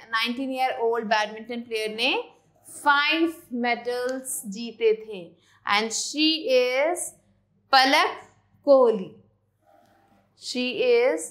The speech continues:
पलक कोहली।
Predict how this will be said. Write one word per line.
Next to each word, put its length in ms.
पलक 500
कोहली। 580